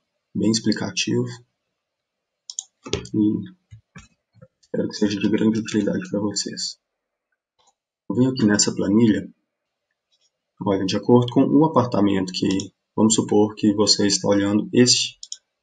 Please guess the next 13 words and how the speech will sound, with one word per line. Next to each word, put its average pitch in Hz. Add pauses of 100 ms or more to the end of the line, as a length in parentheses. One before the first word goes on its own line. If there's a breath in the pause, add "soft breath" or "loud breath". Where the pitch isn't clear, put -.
(140)
apartamento 104
que 101
tem 104
esse 120
padrão, 98
tá? 107 (800)
Sessenta 120
e 123
sete 107
metros 92 (880)
e 107
duas 101
vagas. -